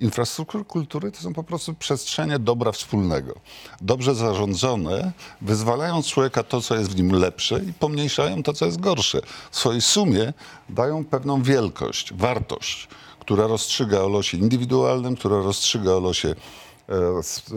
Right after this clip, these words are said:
e, regionalnym i w sumie o, o, o przyszłości Polski.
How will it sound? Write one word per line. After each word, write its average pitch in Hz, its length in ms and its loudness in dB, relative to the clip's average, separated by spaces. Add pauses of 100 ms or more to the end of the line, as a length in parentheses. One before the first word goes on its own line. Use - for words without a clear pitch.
(220)
e, 90 40 4
regionalnym 117 840 0 (220)
i 139 60 0
w - 60 0
sumie 117 320 4 (800)
o, 123 80 2 (160)
o, 123 200 0
o 117 120 0
przyszłości 107 540 -2
Polski. - 460 -6